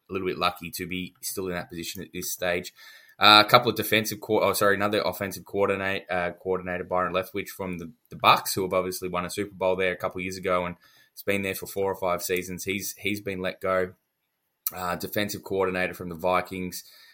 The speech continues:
uh, he's gone as well. Donatell, uh, Ed Donatell, he's, he's been sacked, and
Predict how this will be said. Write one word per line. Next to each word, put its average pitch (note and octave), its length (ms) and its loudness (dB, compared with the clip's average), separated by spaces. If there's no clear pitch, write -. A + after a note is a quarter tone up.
uh, F2 380 4
he's G2 260 -6
gone F#2 300 0
as F2 140 -4
well. F2+ 320 4
Donatell, F2+ 800 -2
uh, F2 200 0
Ed F#2 160 -2
Donatell, F2 560 -2
he's, F2 240 -8
he's F#2 200 -8
been F2 200 -8
sacked, - 400 0
and E2+ 160 -10